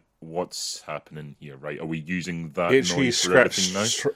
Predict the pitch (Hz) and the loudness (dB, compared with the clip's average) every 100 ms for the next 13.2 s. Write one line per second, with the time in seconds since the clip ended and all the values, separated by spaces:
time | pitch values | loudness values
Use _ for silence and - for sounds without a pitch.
0 | - 147 143 156 139 - 147 135 131 - | 6 6 6 0 2 4 6 6 6 -2
1 | - 120 - 123 107 107 101 - - 117 | 4 4 4 -4 0 4 4 4 0 4
2 | 107 - 107 104 - 101 95 110 127 143 | 4 2 -4 -4 0 4 4 6 8 8
3 | 117 - - - - 113 - 107 120 127 | 6 0 -2 -4 2 2 4 4 6 6
4 | 113 107 104 - 92 85 - 71 _ _ | 4 2 2 0 -6 -8 -12 -18 _ _
5 | _ _ _ - 98 98 - - 110 101 | _ _ _ 6 6 6 4 6 6 6
6 | 101 98 101 107 95 117 123 - 113 107 | 4 0 -2 -4 4 4 4 0 -2 0
7 | 98 - - 95 92 90 78 92 90 87 | -2 -6 -6 -4 -2 -2 -2 -6 -4 -8
8 | - 90 87 87 - 98 90 85 82 - | -8 -4 -2 -4 -4 -2 -2 -4 -10 -4
9 | 87 85 71 64 - _ _ _ _ _ | 0 0 -2 -12 -18 _ _ _ _ _
10 | _ _ _ _ _ 87 90 87 90 98 | _ _ _ _ _ -4 0 0 2 4
11 | 113 - - 107 95 101 95 104 101 117 | 4 2 0 0 4 4 6 2 2 0
12 | 104 - - 78 82 - _ _ - - | -2 -2 -4 -6 -6 -12 _ _ -14 -2
13 | 87 - | -2 -2